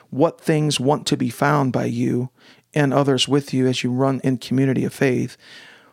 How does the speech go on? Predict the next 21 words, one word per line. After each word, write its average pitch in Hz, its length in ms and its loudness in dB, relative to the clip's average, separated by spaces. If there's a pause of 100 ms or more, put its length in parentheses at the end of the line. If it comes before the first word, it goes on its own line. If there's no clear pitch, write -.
What - 340 2
things 147 480 0
n-, 135 280 -2
are, 135 280 0
are 135 100 2
waiting 139 360 0
to 131 100 -4
be 123 220 -2 (680)
accessed 139 680 0
by 123 140 0
you 123 480 -2
as 123 200 -2
you 127 60 -2
keep - 320 -6
knocking? 127 640 -6 (1200)
All 147 140 4
right, 165 320 2
do 143 120 0
you 139 100 2
want 147 240 2
it? 233 160 -2